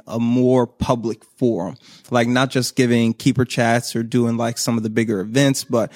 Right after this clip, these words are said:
also I get to do some of the, like, really huge events like Brew at the Zoo. I also get to get in front of a television camera all the time. So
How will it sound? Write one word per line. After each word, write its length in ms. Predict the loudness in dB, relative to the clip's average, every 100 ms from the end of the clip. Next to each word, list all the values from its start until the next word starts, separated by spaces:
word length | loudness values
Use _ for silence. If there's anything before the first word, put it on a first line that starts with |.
| -16 -4
also 480 | 0 0 0 0 0
I 140 | -2
get 280 | -2 -2 -2
to 320 | -4 -2 0
do 460 | 0 0 0 2 0
some 240 | -2 -4
of 60 | -4
the, 60 | -6
like, 220 | -8 -10
really 220 | -6 -4 -4
huge 420 | 0 4 4 2
events 320 | -2 -4 -4
like 180 | -6 -6
Brew 180 | -6 -6
at 80 | -6
the 80 |
Zoo. 400 | 0 2 4 4
I 40 | 2
also 280 | 0 -4 -6
get 260 | -6 -6 -4
to 320 | -2 0 -2 -8 -12 -2
get 140 | -2
in 60 | 0
front 240 | -2 -2
of 140 | -2
a 200 | -4 -6
television 500 | -4 -2 0 2 0 -2
camera 380 | -2 -2 0
all 80 | 0
the 80 | -2
time. 420 | -6 -4 -2 -2
So 380 | -2 -2 -2